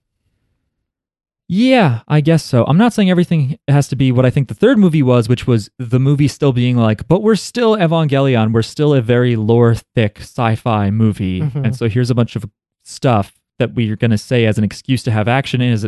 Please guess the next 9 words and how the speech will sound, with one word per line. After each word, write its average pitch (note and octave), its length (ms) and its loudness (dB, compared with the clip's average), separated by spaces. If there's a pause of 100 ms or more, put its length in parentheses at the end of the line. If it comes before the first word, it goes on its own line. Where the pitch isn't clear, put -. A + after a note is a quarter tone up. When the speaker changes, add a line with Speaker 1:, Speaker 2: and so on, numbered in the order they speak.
Speaker 1:
and A2+ 160 -2
as G#2+ 200 -2
an G2+ 60 -2
excuse G#2 380 -8
to A2+ 120 -6
have G2 340 -4 (880)
personal, A2 760 -2
person-to-person G#2+ 760 -4
talk. F2+ 380 -6